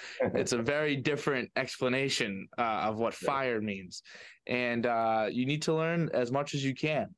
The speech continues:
Speaker 2: because it, it'll just, it helps you tremendously. And it's already, like, impacted my life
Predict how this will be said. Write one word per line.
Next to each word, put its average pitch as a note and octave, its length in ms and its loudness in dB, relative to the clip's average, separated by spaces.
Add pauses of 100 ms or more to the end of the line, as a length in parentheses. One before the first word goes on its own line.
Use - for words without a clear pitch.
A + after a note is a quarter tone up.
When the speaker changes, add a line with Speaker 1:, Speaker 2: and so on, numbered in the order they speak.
Speaker 2:
because G#2+ 400 -2
it, A2+ 160 2
it'll A2+ 260 2
just, A#2 360 -2
it A2 100 -2
helps C#3+ 320 -2
you F#2+ 220 -4
tremendously. G#2 760 -2
And A2 100 0
it's A#2 120 0
already, D3+ 540 2
like, G2+ 200 -2 (100)
impacted A#2 540 0
my G#2+ 200 2
life G#2 340 2